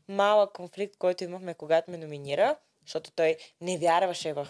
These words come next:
мен и във възможностите ми, защото очевидно не се бях доказала достатъчно, че да повярва. Ами той съдеше само по начина, по който изглеждам. Нали, че съм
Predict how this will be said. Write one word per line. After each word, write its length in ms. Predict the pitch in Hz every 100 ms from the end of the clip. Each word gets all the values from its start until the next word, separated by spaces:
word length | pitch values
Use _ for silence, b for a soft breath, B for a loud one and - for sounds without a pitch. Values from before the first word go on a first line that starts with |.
| -
мен 220 | 151 151
и 60 | 151
във 180 | 143
възможностите 680 | 139 139 147 147 147 - -
ми, 100 | 143
защото 360 | 175 196 196 202 B B _
очевидно 380 | 196 - 190 214
не 100 | 202
се 140 | -
бях 200 | 208 196
доказала 500 | 196 196 196 196 202
достатъчно, 640 | 185 185 214 226 277 - 269
че 140 | -
да 100 | 220
повярва. 520 | - 156 143 151 190 196 B B
Ами 140 | 196 196
той 180 | 220
съдеше 400 | 214 233 208 -
само 300 | 220 214 202 208
по 140 | 208
начина, 280 | 208 202 208
по 120 | -
който 280 | - 208 208
изглеждам. 720 | 190 214 226 226 185 156 139 B B B B
Нали, 120 | 180 185
че 100 | -
съм 280 | 208 196